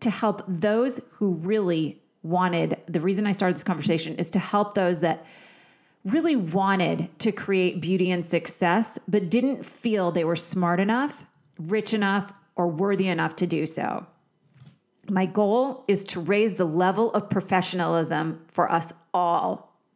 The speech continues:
so no one has to fall into the standard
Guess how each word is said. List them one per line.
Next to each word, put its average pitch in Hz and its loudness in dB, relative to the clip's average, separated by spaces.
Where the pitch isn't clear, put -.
so 196 0
no 196 0
one 156 0
has 190 -2
to 196 2
fall 175 0
into 180 -2
the 170 0
standard 208 0